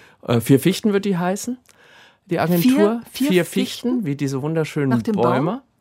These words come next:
Speaker 1: Ja, da gibt's einen, einen wunderbaren Ort bei uns im Büdinger Wald, zu dem man hochlaufen kann. Liegt auf einer Marathonstrecke. Und wir wollten keine Agentur, die so heißt wie die Leute, die sie machen. Das ist ja oft so. Und haben
Speaker 2: Und,
Speaker 1: uns nach
Speaker 2: und
Speaker 1: diesem
Speaker 2: warum vier, nicht drei oder sieben?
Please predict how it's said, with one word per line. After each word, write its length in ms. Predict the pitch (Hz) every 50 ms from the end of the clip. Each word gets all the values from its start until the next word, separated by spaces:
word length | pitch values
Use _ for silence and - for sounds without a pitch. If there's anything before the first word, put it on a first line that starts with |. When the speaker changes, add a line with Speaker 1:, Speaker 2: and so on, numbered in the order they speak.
| 123
Speaker 1:
Ja, 240 | 117 107 113 135 156
da 80 | 151 151
gibt's 200 | 131 127 - -
einen, 340 | 85 117 120 120 120 - -
einen 220 | - 120 123 120
wunderbaren 560 | 131 165 208 202 185 - 147 139 139 135 - -
Ort 480 | 113 113 123 170 214 - - - - _ -
bei 80 | - 131
uns 160 | 117 139 -
im 120 | 143 127
Büdinger 420 | 120 135 139 156 147 139 123 117 113
Wald, 300 | 113 117 139 190 202 -
zu 200 | - - - -
dem 120 | 135 123
man 220 | 123 113 113 110 123
hochlaufen 540 | 185 196 - - 110 110 110 - - 123
kann. 300 | 113 - - 139 190 226 - _ - - - - _ _ -
Liegt 160 | 131 127 -
auf 140 | 147 131 120
einer 180 | 120 127 117
Marathonstrecke. 1000 | 117 127 147 165 156 147 - - 120 117 117 - - - 120 123 - - 185 190 - - - - - - - - - _
Und 140 | - 135 131
wir 80 | 131 123
wollten 260 | 131 131 131 139 135
keine 260 | 131 131 127 127 120
Agentur, 380 | 101 120 123 120 113 - 139 131
die 120 | 123 117
so 180 | 113 117 110 110
heißt 240 | 120 120 120 - -
wie 80 | 120
die 140 | 113 117 113
Leute, 300 | 113 113 117 120 123 113
die 100 | 120 110
sie 120 | 107 113
machen. 320 | 101 104 123 135 - - 139
Das 120 | 117 104
ist 60 | -
ja 100 | 120 -
oft 200 | 104 120 - -
so. 320 | - - 120 117 117 120 120 -
Und 180 | - 120 117
haben 80 | 110 -
Speaker 2:
Und, 60 | 117
Speaker 1:
uns 180 | 120 117 - 127
nach 140 | 117 117
Speaker 2:
und 100 | 208 202
Speaker 1:
diesem 140 | 185 190 208
Speaker 2:
warum 200 | 202 - 208 202
vier, 440 | 185 - - - 190 180 208 247 285
nicht 240 | 269 220 208 - -
drei 280 | - 185 190 208 233
oder 200 | 247 226 202 185
sieben? 340 | 180 - 180 175 180 233 311